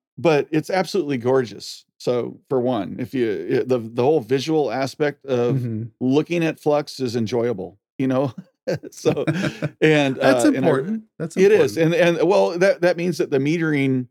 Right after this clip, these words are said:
Speaker 1: um, is, uh, is laid out well, it's easily understandable, and it's, and it's, and it's very pretty. You know,
Speaker 2: Mm-hmm.
Speaker 1: the co-, the, the colors and the graphs and things like that. Uh, I do like it a lot. I didn't buy into Flux because I decided to go with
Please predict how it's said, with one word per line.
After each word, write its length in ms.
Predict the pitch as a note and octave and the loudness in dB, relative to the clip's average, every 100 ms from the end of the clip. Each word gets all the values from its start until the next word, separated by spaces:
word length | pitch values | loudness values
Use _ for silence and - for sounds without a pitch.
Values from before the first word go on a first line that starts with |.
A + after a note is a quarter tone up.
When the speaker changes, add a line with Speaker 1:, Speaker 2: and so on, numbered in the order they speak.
| _ _ _ _ | _ _ _ _
Speaker 1:
um, 500 | C3+ C3 B2 A#2 A#2 - | 0 2 0 -2 -4 -2
is, 540 | D3 C3+ A#2 - - _ _ _ C3+ | 2 2 0 -12 -18 _ _ _ -6
uh, 300 | B2 A2+ - _ _ | -4 -6 -8 _ _
is 180 | C#3+ A#2+ | -4 2
laid 180 | D3 E3 | 4 4
out 180 | D#3 A#2+ | 2 2
well, 300 | D3+ D3+ D3+ | 2 4 2
it's 140 | C#3 D3+ | 2 -2
easily 320 | D3 D3+ D3 | -2 -2 0
understandable, 680 | C#3+ A#2+ C#3+ C3+ C3 C#3 C3+ | -2 -4 -2 -2 0 0 0
and 80 | B2 | -2
it's, 240 | - - - | -6 -14 -6
and 100 | C3 | -4
it's, 220 | A#2+ - | -6 -8
and 140 | C#3 B2 | -4 -4
it's 120 | A2 | -4
very 240 | B2+ C3+ A2+ | -2 0 0
pretty. 460 | - E3+ B2+ A2 _ _ _ | -4 -4 -4 -10 _ _ _
You 100 | C3+ | -2
know, 200 | C3+ B2+ | 0 0
Speaker 2:
Mm-hmm. 100 | B2+ | -2
Speaker 1:
the 80 | B2 | -2
co-, 220 | - C#3+ | -4 -4
the, 300 | C3+ B2+ A2+ | -2 -2 -2
the 140 | B2 | -4
colors 540 | G#2 E3 D3+ D3+ C3+ - | -2 2 2 2 -2 -4
and 180 | B2 A#2 | -4 -6
the 60 | |
graphs 500 | A2 C3+ C#3 C3+ - | -4 -2 -2 -4 -8
and 120 | B2 A#2+ | -12 -10
things 160 | A#2+ | -8
like 160 | A#2 G2+ | -8 -6
that. 240 | A#2+ A#2 _ _ _ | -8 -10 _ _ _
Uh, 440 | C3 B2+ A#2+ A#2 - _ _ _ | -2 0 0 -4 -12 _ _ _
I 100 | E3 | -2
do 220 | C3+ C#3+ A2+ | 0 -2 -2
like 260 | G#2 G2+ | -6 -10
it 120 | A2 - | -16 -6
a 60 | B2 | -2
lot. 340 | A#2 G#2+ - C#3 | -2 -4 -4 0
I 60 | |
didn't 340 | D3+ F3 D#3 C3+ | 2 0 -2 -2
buy 160 | D3 | 0
into 400 | D3 D3 C3+ C#3 | 0 -2 -2 -6
Flux 460 | - C#3 C3+ - - | -2 -2 -2 -8 -10
because 420 | C3+ C3+ B2 A2 | -6 -2 -2 0
I 40 | A#2+ | -4
decided 400 | A2+ B2+ A#2+ A2+ | -2 -2 -2 -2
to 60 | |
go 340 | A2+ B2 A#2 A2+ | -2 0 0 -2
with 240 | A#2+ A#2 | -2 -4